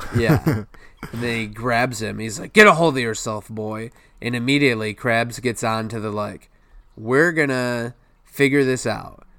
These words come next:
Speaker 2: You know, we gotta get rid of this body before anyone sees it. Gotta take it out and bury it instantly." That's what he says. They don't check on him, make sure he's okay. They're like,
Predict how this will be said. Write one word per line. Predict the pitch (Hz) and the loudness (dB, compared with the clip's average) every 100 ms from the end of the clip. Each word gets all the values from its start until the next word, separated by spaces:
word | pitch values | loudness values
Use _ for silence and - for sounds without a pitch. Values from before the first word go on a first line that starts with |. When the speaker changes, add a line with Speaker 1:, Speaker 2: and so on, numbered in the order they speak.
| _ | _
Speaker 2:
You | - | -12
know, | 107 | -10
we | 110 127 | -6 0
gotta | 147 131 | 0 0
get | 127 | -2
rid | 127 139 | -2 -2
of | |
this | 131 107 | -4 -2
body | 131 139 120 | 4 4 4
before | 113 110 120 117 | -2 -4 -2 0
anyone | 120 120 120 | 0 -4 -6
sees | - 139 110 | -4 -2 -2
it. | 101 107 _ - - - | -8 -14 _ -20 -20 -12
Gotta | - 110 | -6 -6
take | 101 156 160 | -4 0 2
it | 180 | 4
out | 143 139 143 - | 4 4 2 -2
and | 127 | -6
bury | 110 147 143 120 104 | 4 6 8 6 2
it | 104 - | -4 0
instantly." | 165 190 - 135 113 107 | 2 2 0 -4 -4 -6
That's | 110 123 | -4 -2
what | 131 | -2
he | 123 | -2
says. | 117 110 104 | -2 -6 -4
They | 113 | -4
don't | 131 113 | -4 -2
check | 147 127 | 0 0
on | 117 113 | 0 -2
him, | 123 | -4
make | 120 117 | -6 -8
sure | - 117 | -6 -6
he's | 110 | -4
okay. | 113 - 107 104 110 | -6 -6 -8 -6 -6
They're | 113 | -4
like, | 107 107 101 | -4 -6 -8